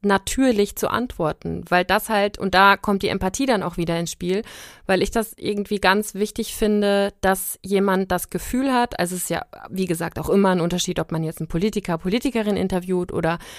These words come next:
einen Menschen, von dem man eine Geschichte auch vielleicht erzählt bekommen haben möchte, aber dass man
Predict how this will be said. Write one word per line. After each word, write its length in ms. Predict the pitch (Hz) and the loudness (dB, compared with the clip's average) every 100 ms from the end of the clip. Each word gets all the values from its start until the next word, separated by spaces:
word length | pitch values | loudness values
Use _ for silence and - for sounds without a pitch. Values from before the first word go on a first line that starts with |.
| - - | -20 0
einen 220 | 202 196 | 4 6
Menschen, 540 | 190 190 - 196 190 | 6 4 0 0 0
von 180 | 190 180 | 0 -2
dem 180 | 180 170 | 0 0
man 260 | 170 165 180 | 0 -2 -2
eine 160 | 160 | -4
Geschichte 680 | 160 - 285 294 - 247 240 | -2 0 0 -2 -2 0 4
auch 200 | 214 214 | 4 4
vielleicht 500 | - 208 196 202 - | 0 0 2 0 -4
erzählt 500 | - 202 - 196 196 | -4 -2 0 0 2
bekommen 440 | 196 - 202 202 | -4 -2 0 2
haben 280 | 196 190 196 | 2 2 4
möchte, 500 | 190 190 - 185 185 - - - - - - - | 2 0 -2 -4 -4 -6 -18 -16 -16 -18 -20 2
aber 260 | 196 202 | 6 6
dass 220 | 202 202 | 6 2
man 300 | 220 208 214 | 2 2 0